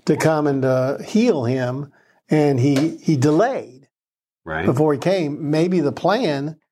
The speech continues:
Speaker 1: uh, was, as he came in to the Passover,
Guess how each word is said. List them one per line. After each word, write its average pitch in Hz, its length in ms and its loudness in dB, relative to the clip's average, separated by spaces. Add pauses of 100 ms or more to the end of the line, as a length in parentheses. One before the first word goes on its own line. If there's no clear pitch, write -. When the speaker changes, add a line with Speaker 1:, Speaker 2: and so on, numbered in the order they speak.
(360)
Speaker 1:
uh, 143 340 2
was, 139 560 0
as 151 300 0
he 139 80 0
came 151 280 0
in 139 320 0 (540)
to 165 80 2
the 143 80 2
Passover, 143 880 0